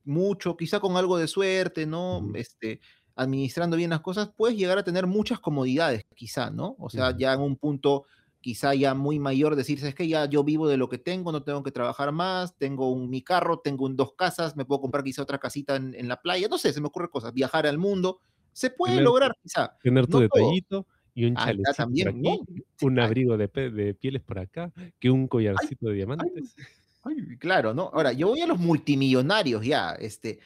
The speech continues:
Speaker 1: o sea, tener esa cantidad tan grande de plata, o sea, yo no me puedo creer de verdad, si quiere que alguien me explique, pero no me puedo creer que, que alguien que como que a la legal y solo trabajando duro con el sudor de tu frente
Speaker 2: Exacto.
Speaker 1: logres esa cantidad de dinero. No me lo puedo creer eso, eso no.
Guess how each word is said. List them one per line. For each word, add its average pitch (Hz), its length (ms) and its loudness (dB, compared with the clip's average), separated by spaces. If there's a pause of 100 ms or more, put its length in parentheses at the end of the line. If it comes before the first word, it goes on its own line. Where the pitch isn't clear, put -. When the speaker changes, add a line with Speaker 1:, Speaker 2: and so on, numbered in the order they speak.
(300)
Speaker 1:
o 160 80 -8
sea, 185 260 0
tener 190 280 2 (160)
esa 262 240 -2 (180)
cantidad 143 460 -2
tan 190 160 -2
grande 196 280 0
de 131 80 2
plata, 170 240 -2
o 165 40 -4
sea, 175 100 -2
yo 180 100 0
no 196 60 -4
me 190 120 -2
puedo 185 180 -2
creer 156 280 0
de 160 100 0
verdad, 123 340 0 (540)
si 123 140 -10
quiere 185 260 0
que 180 60 0
alguien 175 200 -2
me 123 60 -2
explique, 131 320 -6
pero 113 180 -6
no 180 120 -4
me 208 100 -4
puedo 202 180 -2
creer 151 240 -2
que, - 200 -4 (280)
que 156 100 -2
alguien 180 380 -2 (120)
que 139 180 2
como 135 220 -2
que 135 120 -2
a 131 40 2
la 131 100 2
legal 151 300 2
y 180 60 -6
solo 214 200 2
trabajando 196 640 4
duro 226 260 2
con 185 100 0
el 147 60 -8
sudor 196 160 2
de 208 60 -2
tu 190 80 -4
frente 220 320 -2
Speaker 2:
Exacto. - 0 -
Speaker 1:
logres 190 280 -2
esa - 180 -16
cantidad 165 240 -4
de 160 40 -4
dinero. 151 280 -6
No 190 160 -4
me 247 80 -2
lo 170 100 0
puedo 185 160 -4
creer 156 180 2
eso, - 340 -6
eso 185 180 -8
no. 147 260 -6